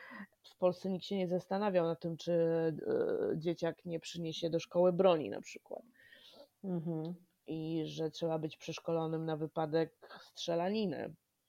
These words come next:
Speaker 1: Nie tylko ataku terrorystycznego, ale po prostu strzelaniny.
Speaker 2: No tak.
Speaker 1: Więc tak, poza tym, no, to są zupełnie inne już dzieci, to jest zupełnie inna młodzież, inne dzieci.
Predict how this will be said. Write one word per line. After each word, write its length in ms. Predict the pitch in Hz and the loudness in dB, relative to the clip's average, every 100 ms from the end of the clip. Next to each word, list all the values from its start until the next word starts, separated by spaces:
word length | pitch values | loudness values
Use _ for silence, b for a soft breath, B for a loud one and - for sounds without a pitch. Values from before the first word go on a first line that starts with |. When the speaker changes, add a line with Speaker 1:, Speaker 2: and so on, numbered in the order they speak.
| _ | _
Speaker 1:
Nie 120 | 226 | 4
tylko 340 | 233 190 - 147 | 8 6 6 2
ataku 320 | 143 131 139 | 2 -4 -6
terrorystycznego, 960 | 151 143 143 139 - - - 127 147 175 | -2 -2 0 -4 -8 -14 -12 -10 -6 -2
ale 120 | 220 | 0
po 120 | 208 | -2
prostu 600 | 180 180 - 180 170 - - | -4 -6 -4 -4 -4 -6 -10
strzelaniny. 680 | - 160 143 120 - - - _ | -4 -2 -2 -4 -8 -12 -14 _
Speaker 2:
No 120 | 185 | -4
tak. 160 | 175 170 | -2 0
Speaker 1:
Więc 520 | 208 214 214 190 - | 2 2 0 -2 -4
tak, 240 | - 311 - | 2 2 4
poza 220 | 254 302 | 4 4
tym, 180 | 320 302 | 2 0
no, 120 | 311 | -2
to 220 | - 254 | 0 0
są 220 | 247 247 | 2 2
zupełnie 580 | 214 220 233 233 220 220 | 2 0 2 2 4 2
inne 540 | - 214 214 208 214 208 | 0 0 0 0 2 2
już 320 | 190 196 170 | 2 0 -2
dzieci, 520 | 160 180 208 - 170 | -2 2 2 0 -6
to 100 | 170 | 0
jest 220 | 180 170 | 0 0
zupełnie 420 | 160 190 185 180 | -2 0 2 0
inna 260 | 170 175 170 | -2 -2 -2
młodzież, 580 | 170 170 185 165 170 - | 0 2 2 2 0 -2
inne 340 | 170 165 165 | -6 -2 -4
dzieci. 600 | 147 175 - - 165 170 | -2 -4 -4 -6 -6 -6